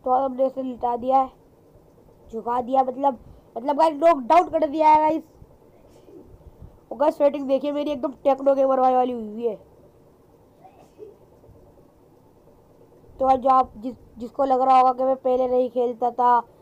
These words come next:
ऐसी किसी और की आईडी ले ली, खरीद ली इनने, तो आज आप मेरा game प्ले देख सकते हो, कोई tension नहीं है।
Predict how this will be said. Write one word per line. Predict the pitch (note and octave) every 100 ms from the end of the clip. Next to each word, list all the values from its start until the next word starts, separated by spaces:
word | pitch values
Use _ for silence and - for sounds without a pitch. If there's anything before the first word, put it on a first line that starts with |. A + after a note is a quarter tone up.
| _ -
ऐसी | A#3 B3 A#3+
किसी | A#3 A#3 B3+
और | B3 A#3+
की | A#3+
आईडी | A#3 A#3 B3
ले | B3
ली, | B3
खरीद | A#3+ A3+ A#3+ G#3+
ली | A3+ B3
इनने, | G#3+ B3 B3 A3+ - - -
तो | C4+
आज | D4+
आप | D#4
मेरा | B3+ D#4
game | D4+ C#4+ C#4+
प्ले | - D#4+ E4+
देख | C#4+
सकते | A3+ G#3+ A#3+
हो, | B3
कोई | A#3+ C#4+
tension | C#4 C4+ C#4 C#4
नहीं | C4 C4
है। | C#4 C#4